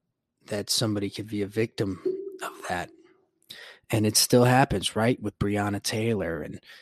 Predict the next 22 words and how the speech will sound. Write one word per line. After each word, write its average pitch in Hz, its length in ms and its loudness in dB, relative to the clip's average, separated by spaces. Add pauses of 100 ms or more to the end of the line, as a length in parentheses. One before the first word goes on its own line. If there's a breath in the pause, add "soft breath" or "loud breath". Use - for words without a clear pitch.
(120 loud breath)
and 95 120 -2
all 98 140 0
these 110 180 2
other 117 180 6
circumstances 101 1000 0
of, 82 240 -12 (2250 loud breath)
you 95 180 -2
know, 90 220 -4 (1500)
people 110 320 2
of 107 140 0
color 117 300 4
getting 101 360 -4
fucking 104 680 -6 (1040 loud breath)
killed 123 420 4 (1800)
by 117 240 2
the 110 120 0
people 139 340 6
that 120 160 8
are 110 60 2
supposed 117 440 0
to - 80 -8
protect - 540 -4